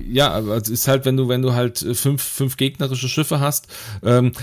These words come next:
dann hast du halt noch so Drecksäcke wie Luminara, die dann sagen, „Nee, nee, dieser Crit wird zu, oder dieser Hit wird zu einer, zu, zu einem Auge.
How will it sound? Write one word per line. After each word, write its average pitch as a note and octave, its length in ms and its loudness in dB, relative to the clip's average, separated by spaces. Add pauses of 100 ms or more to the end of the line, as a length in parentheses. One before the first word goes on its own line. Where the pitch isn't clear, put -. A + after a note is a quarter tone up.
dann F#2+ 180 2
hast G2 180 0
du C3 40 4
halt B2 140 0
noch A#2 120 2
so - 140 0
Drecksäcke B2 540 -2
wie A2 140 -2
Luminara, G2 680 2
die F2+ 80 0
dann F#2 120 2
sagen, G2 180 2
„Nee, A#2+ 340 6
nee, D#3 260 4
dieser A2 380 2
Crit F3 400 -2
wird C3+ 180 -2
zu, B2+ 220 0
oder B2+ 140 2
dieser B2+ 260 0
Hit E3+ 240 0
wird C#3 160 0
zu D3+ 80 2
einer, C#3 340 2
zu, C#3 160 -2
zu C3+ 160 -4
einem C#3+ 160 -2
Auge. D3 400 2